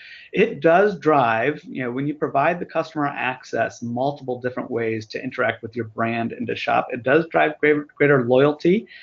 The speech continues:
Um, we are definitely seeing that. It allows us also to get greater insights into our own business, right? So you get much more real-time data and feedback, uh, on what is,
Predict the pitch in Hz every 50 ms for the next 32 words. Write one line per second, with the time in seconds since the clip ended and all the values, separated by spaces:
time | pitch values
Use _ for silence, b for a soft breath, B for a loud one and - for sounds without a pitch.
0 | B B B 113 117 117 117 120 127 127 131 135 135 131 127 127 131 - - 131
1 | 139 135 - 139 131 127 139 139 131 139 147 170 226 - B B B B B B
2 | 151 151 147 147 160 208 254 - 240 233 - - 208 254 - - 190 175 170 -
3 | 175 160 147 143 139 160 165 - 139 - 160 165 170 170 - 151 156 - 151 143
4 | 143 143 139 135 - 139 127 127 135 143 151 156 131 117 147 160 160 143 117 -
5 | - - - - _ 123 127 139 139 - - 135 139 143 160 - 131 131 139 147
6 | - - - - 156 151 143 131 123 127 131 139 139 143 139 - 143 127 120 123
7 | 120 - 117 110 120 143 202 226 - B B B B B - 131 120 - - 151
8 | 151 147 156 165 180 196 196 190 - - _ 139 131 117 113 123 - - 123 123
9 | 120 120 120 135 143 147 147 135